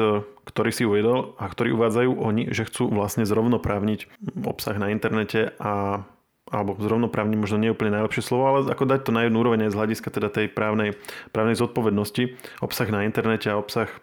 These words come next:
povedzme, v televízii. Na druhej strane niekto môže argumentovať tým, že toto robia vlastne totalitné krajiny, že nútia, e, populárnych ľudí na internete, aby sa niekde registrovali, aby mali dohľad nad ich obsahom. E,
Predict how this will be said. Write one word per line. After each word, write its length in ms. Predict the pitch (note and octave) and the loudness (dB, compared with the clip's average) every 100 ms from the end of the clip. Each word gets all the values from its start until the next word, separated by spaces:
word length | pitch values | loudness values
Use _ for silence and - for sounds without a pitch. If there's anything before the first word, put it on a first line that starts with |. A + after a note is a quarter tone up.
| - | -2
povedzme, 320 | G#2+ G#2+ G2 | 0 0 -2
v 60 | |
televízii. 540 | - G2 G#2+ A2 A#2+ B2 B2 - - - - - | -2 -2 0 0 0 -2 -6 -18 -18 -20 -20 -4
Na 160 | - A#2+ | 0 2
druhej 160 | A#2+ | 2
strane 400 | A#2 - A#2 A2 | 0 0 0 2
niekto 240 | A2 G#2 A2 | 0 0 0
môže 160 | G#2 | 2
argumentovať 540 | G#2 G#2+ A2+ A2 G#2+ G#2 | 0 2 2 2 0 0
tým, 160 | A2 | -2
že 80 | G#2 | -2
toto 240 | F#2+ A#2 G#2 | -2 -4 -2
robia 240 | G#2 G2+ | 0 0
vlastne 240 | G2+ - | 0 -2
totalitné 560 | A2+ G#2 A2+ G#2 - G2 | -4 -2 0 -2 -2 -4
krajiny, 400 | - G2 G2 G2 | -2 -2 -2 0
že 80 | G2 | 0
nútia, 480 | G2 G#2+ G2+ G#2 G2+ | 0 -2 -2 -2 -2
e, 80 | A2 G#2 G#2 G#2 G#2 G#2 A2 - | -4 -2 -2 0 0 -2 -6 -4
populárnych 800 | B2+ A#2 G#2+ G2+ A2+ A2+ - - - | -2 0 0 2 2 0 -2 -12 -2
ľudí 240 | A#2 A#2 A2 | 0 4 4
na 240 | G#2+ G#2+ | 2 0
internete, 560 | B2+ A2+ G#2+ G#2 - A2 | 0 0 0 0 0 -4
aby 160 | F#2+ | -4
sa 160 | - G#2 | -4 -2
niekde 240 | G#2+ G2+ | 0 2
registrovali, 560 | G#2 G#2 F#2+ A#2 G#2 A2 | 2 2 0 0 2 2
aby 320 | A#2 A#2 A2+ | 2 2 2
mali 320 | A2+ G#2+ A2 | 2 2 2
dohľad 400 | G#2 A2 F#2+ G2 G2+ | 2 0 0 -2 0
nad 80 | G#2 G2+ | 0 2
ich 80 | |
obsahom. 480 | G2+ - A#2 G#2 | 0 -2 -2 2
E, 20 | A#2+ | 0